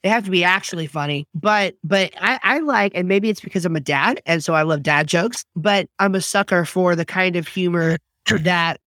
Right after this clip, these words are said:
Speaker 1: latches on to a random concept like that, but then provides its solution as, as some sort of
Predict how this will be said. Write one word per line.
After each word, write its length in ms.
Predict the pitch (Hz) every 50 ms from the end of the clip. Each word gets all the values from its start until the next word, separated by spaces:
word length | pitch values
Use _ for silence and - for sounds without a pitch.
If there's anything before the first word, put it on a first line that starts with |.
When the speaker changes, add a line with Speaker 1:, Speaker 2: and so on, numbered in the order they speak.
| _ _ _ _ _ _ _ _ -
Speaker 1:
latches 600 | 160 170 190 202 208 247 247 - 233 214 170 160
on 420 | 190 175 175 170 170 160 156 151 143
to 200 | - - 262 240
a 80 | 214 190
random 460 | 165 160 165 160 165 160 165 160 160
concept 840 | - - 170 160 160 165 165 - - 175 160 147 143 143 - - - _ _ _ _ _ _ _ _ _ _ _ _ _ _ _ _ _ _ _ _ -
like 300 | 185 180 175 170 165 -
that, 380 | - 156 143 127 131 127 - _ _ _ _ _ _
but 180 | - 185 165 -
then 420 | 202 196 196 196 190 190 180 170 _ _ _ _ _ _ _ _
provides 800 | - - 214 202 170 190 190 196 208 220 220 208 190 175 - - -
its 500 | 190 190 208 226 208 - - - - - _
solution 840 | - - - - 196 175 180 190 202 202 - - 175 151 143 143 147 - _ _ _ _ _ _ _ _ - 180
as, 720 | 180 175 175 170 170 175 175 170 175 165 - - - -
as 120 | 175 185 -
some 180 | - 226 214 220
sort 220 | - 240 226 208
of 180 | 196 180 170